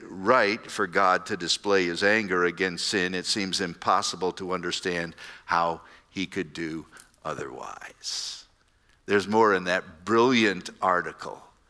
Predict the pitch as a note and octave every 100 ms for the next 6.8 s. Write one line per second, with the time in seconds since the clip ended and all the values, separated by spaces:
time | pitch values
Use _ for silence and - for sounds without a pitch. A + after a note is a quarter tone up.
0 | _ _ _ _ _ _ _ G2+ G2 -
1 | - B2+ B2+ B2 A#2 A#2+ G#2 G#2+ G2+ -
2 | G2+ F#2 D2+ E2+ - - - _ _ _
3 | - - - - _ G#2+ B2 A2+ A#2+ A2+
4 | - C#3 C3+ B2 A2+ - - - C3+ -
5 | C3 C#3 B2 A2 C3 C#3 C3+ A2+ F#2+ F#2+
6 | G2 G#2 G#2 G#2 G#2 - -